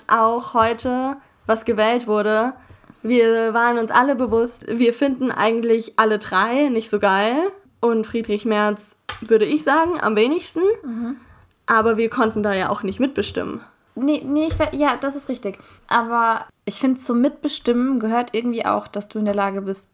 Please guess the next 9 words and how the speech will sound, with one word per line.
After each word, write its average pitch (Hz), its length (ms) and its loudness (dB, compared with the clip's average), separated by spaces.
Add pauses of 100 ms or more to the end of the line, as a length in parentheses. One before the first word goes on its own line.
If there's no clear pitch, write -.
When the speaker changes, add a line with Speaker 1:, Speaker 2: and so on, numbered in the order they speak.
(120)
Speaker 2:
dir 202 80 -2
eine 190 100 -2
Meinung 185 360 -2
darüber 170 320 -6
zu 190 120 -12
bilden 175 420 -6 (380)
und 196 300 -2 (120)
das 196 140 -4
selbst - 540 -4